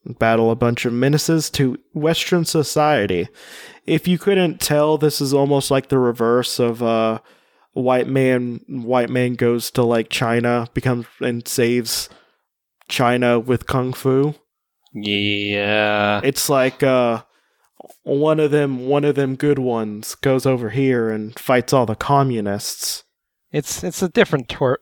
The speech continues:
Speaker 2: type of white savior orientalism. It's where they learn that the white men are good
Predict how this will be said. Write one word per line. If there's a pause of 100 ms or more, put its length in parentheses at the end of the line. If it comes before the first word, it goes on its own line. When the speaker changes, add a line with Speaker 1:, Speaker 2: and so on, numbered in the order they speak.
(100)
Speaker 2:
type
of
white
savior
orientalism. (340)
It's
where
they
learn
that
the
white
men
are
good